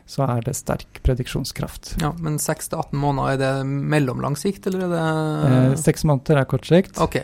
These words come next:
Speaker 1: og atten måneder er, eh, mellomlang sikt.
Speaker 2: Ok, for enkelte så vil kanskje en til to dager være kort sikt også.
Speaker 1: Ja, men
Speaker 2: Og vi
Speaker 1: det,
Speaker 2: vet
Speaker 1: det,
Speaker 2: jo at
Speaker 1: det,
Speaker 2: blant
Speaker 1: men
Speaker 2: den type investorer så brukes jo teknisk analyse ganske, ganske heavy og ganske mye.
Speaker 1: Det er riktig. Eh, men dette er chartene.
Speaker 2: Ja.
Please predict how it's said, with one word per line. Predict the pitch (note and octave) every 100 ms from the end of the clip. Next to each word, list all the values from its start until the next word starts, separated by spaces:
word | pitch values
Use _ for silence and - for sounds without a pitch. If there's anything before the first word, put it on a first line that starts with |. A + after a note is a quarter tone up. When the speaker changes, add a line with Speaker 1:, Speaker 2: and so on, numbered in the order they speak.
| -
Speaker 1:
og | C#3+ C3+ C3 B2+ C3
atten | - -
måneder | A#2+ A2+ - B2+
er, | A#2+ A#2
eh, | B2 A#2+
mellomlang | A#2+ B2+ A2+ - B2
sikt. | B2 - -
Speaker 2:
Ok, | - - -
for | - C#3+
enkelte | D3 C#3 A#2+ B2
så | -
vil | C3+
kanskje | C#3 B2+
en | B2+ B2
til | B2+
to | C3
dager | B2+ C3 B2+ B2
være | D3 C#3+
kort | C3
sikt | - C3 -
også. | B2 B2+ C3+ D3 C#3
Speaker 1:
Ja, | B2 - - -
men | E3
Speaker 2:
Og |
vi | D#3+
Speaker 1:
det, | E3
Speaker 2:
vet | C#3
Speaker 1:
det, |
Speaker 2:
jo | F3+
at |
Speaker 1:
det, | E3 F#3
Speaker 2:
blant | D#3+
Speaker 1:
men | F3
Speaker 2:
den | D#3 E3
type | F3
investorer | D3 D3 - B2
så | B2+
brukes | D#3 F3+ D3 -
jo |
teknisk | C#3 D3 C#3+
analyse | C#3 C3+ C3+ C3+
ganske, | C#3 C#3+ - E2+ - - - -
ganske | D#3 - D3+
heavy | C#3 C3+ C#3+ C#3 B2+
og |
ganske | D3+ D3 D3
mye. | C#3+ D#3
Speaker 1:
Det | - C3
er |
riktig. | B2+ - D#3 C#3+ - - -
Eh, | D3
men | D#3+ D#3+
dette | D#3 -
er |
chartene. | D3 C#3 A2+ D#3+ D3+ -
Speaker 2:
Ja. | C#3+